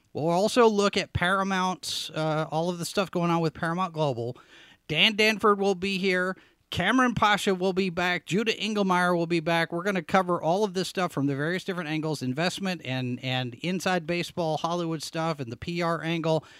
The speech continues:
Destiny Bounds will be here to offer her, uh, legal perspective, 'cause she is a business lawyer.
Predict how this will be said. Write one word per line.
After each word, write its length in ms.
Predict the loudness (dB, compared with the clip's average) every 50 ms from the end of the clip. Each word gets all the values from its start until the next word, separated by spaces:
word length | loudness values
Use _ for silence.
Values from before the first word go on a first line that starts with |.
| -20 _ _
Destiny 480 | -2 0 0 0 0 -2 -2 0 0 0
Bounds 680 | 0 0 0 2 4 4 4 2 2 0 -2 -4 -4
will 240 | -2 0 2 2 0
be 240 | 0 0 -2 0 -2
here 380 | -2 0 0 0 0 0 -2
to 320 | -2 -2 -2 0 0 0 0
offer 500 | 0 0 0 0 2 0 0 0 0 0 -2
her, 540 | -2 0 0 0 0 0 0 -2 -2 -4
uh, 240 | -6 -4 -2 -2 -2 -4
legal 760 | -6 -6 -2 0 2 2 2 4 4 4 4 4 2 -4 -8 _ _ -6
perspective, 680 | -4 -4 -4 -4 -4 -4 -4 -4 -4 -4 -6 -6 -6 -6
'cause 160 | -8 -8 -6
she 160 | -6 -6 -6
is 120 | -4 -2 -2
a 100 | -2 -2
business 500 | 0 2 2 2 2 2 0 -2 -2 -6
lawyer. 440 | -8 -8 -8 -8 -6 -4 -4 -6